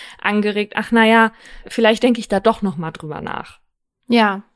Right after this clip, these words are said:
Speaker 2: und dann ist eben wirklich diese Frage berechtigt, ob man da mehr drüber reden sollte oder nicht. Weil, ich meine, das sieht man ja schon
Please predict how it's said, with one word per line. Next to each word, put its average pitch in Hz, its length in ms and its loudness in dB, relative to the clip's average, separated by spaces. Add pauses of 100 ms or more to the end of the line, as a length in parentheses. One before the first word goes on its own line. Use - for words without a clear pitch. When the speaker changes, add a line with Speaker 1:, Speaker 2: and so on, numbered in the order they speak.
(240)
Speaker 2:
und 220 180 0
dann 226 180 0
ist - 180 -8
eben 220 300 2
wirklich 226 280 -4
diese 208 200 -4
Frage 208 300 -2
berechtigt, 214 540 -4
ob 220 160 -4
man 208 140 0
da 202 100 2
mehr 202 180 -2
drüber 202 260 -4
reden 190 240 -4
sollte 185 260 -6
oder 180 180 -6
nicht. - 500 -12 (540)
Weil, 220 360 2 (600)
ich 240 160 -2
meine, 233 180 0
das 247 140 0
sieht 269 160 -2
man 254 160 0
ja 233 100 2
schon 240 300 -2